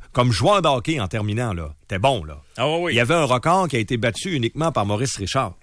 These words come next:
Speaker 2: Ouais, il avait compté quarante-quatre buts avec les Canadiens de Montréal en vingt matchs en mille neuf cent dix-sept dix-huit.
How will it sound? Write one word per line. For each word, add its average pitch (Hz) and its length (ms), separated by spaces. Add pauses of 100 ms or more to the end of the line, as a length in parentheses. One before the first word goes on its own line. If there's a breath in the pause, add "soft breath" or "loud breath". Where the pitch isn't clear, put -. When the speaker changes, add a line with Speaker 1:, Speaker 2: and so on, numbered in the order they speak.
Speaker 2:
Ouais, 143 280
il 117 140
avait 120 140
compté 151 340
quarante-quatre 180 580
buts 151 180
avec 131 180
les 123 80
Canadiens 127 340
de 135 60
Montréal 123 440
en 113 120
vingt 151 400
matchs 135 520
en 107 120
mille 110 100
neuf 107 140
cent 123 180
dix-sept 110 500
dix-huit. 95 480